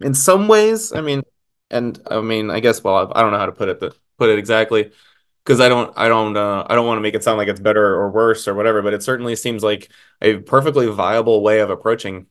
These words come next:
uh, approaching things. And there's lots of good work being done in the space, um, in terms of, <clears throat> you know, either replacing tissue that you have or, you know, applying something that allows it to, to, to regenerate. I mean,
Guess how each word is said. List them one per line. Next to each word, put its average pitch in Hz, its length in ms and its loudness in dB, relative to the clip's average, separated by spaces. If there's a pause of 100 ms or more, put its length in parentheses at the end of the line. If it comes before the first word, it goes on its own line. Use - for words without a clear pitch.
(120)
uh, 95 220 0
approaching 110 380 -2
things. 92 200 -10
And 98 80 -10
there's 92 140 -8
lots 104 560 0
of 117 220 -4
good 110 160 0
work 107 280 -2
being 98 220 -6
done 101 160 -2
in 98 80 -8
the 95 60 -10
space, - 440 -4 (440)
um, 92 300 -4 (140)
in 120 140 -2
terms 113 280 -2
of, 98 300 -4 (840)
<clears throat> - 120 -8
you 135 160 -4
know, 107 120 -4
either 139 200 6
replacing 143 540 0
tissue 156 540 -2
that 143 180 0
you 147 80 2
have 170 320 4
or, 110 420 -2 (400)
you 98 60 -10
know, 107 120 -4
applying 117 320 -4
something 117 260 -4
that 107 80 -4
allows 107 340 4
it 107 120 -2
to, 107 500 -4 (380)
to, 104 460 -6
to 110 140 -12
regenerate. 110 580 -2
I - 20 -16
mean, 104 300 -8